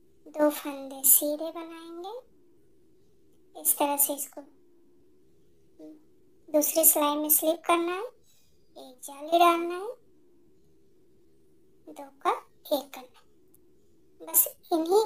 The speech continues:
तीन फंदों को हमें repeat करते जाना है। दो सिलाइयों की ये pattern है। देखिए, दो फंदे सीधे बन गए,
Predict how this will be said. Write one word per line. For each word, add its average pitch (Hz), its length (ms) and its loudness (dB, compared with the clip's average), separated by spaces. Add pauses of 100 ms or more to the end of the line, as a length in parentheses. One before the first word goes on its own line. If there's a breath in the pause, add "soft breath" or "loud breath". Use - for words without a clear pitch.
तीन 320 320 -10
फंदों 294 360 -14
को 302 140 -18
हमें 311 400 -12
repeat 294 340 -8
करते 294 380 -18
जाना 320 300 -14
है। 381 180 -14 (1000)
दो 302 220 2
सिलाइयों 302 560 2
की - 140 -18
ये - 760 -20
pattern 285 500 -6
है। 480 100 -10 (2500)
देखिए, - 1400 -20
दो 302 180 2
फंदे 294 400 0
सीधे 320 400 4
बन 370 220 -2
गए, 427 180 -8